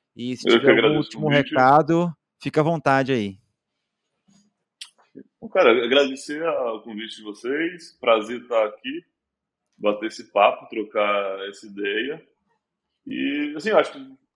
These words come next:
Speaker 2: se for um recado de S E O, cara, não pensa primeiro em S E O, pensa primeiro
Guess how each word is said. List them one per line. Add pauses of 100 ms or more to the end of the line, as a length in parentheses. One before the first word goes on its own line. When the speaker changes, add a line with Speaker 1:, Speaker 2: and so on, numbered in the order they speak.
(260)
Speaker 2:
se
for
um
recado
de
S
E
O,
cara,
não
pensa
primeiro
em
S
E
O,
pensa
primeiro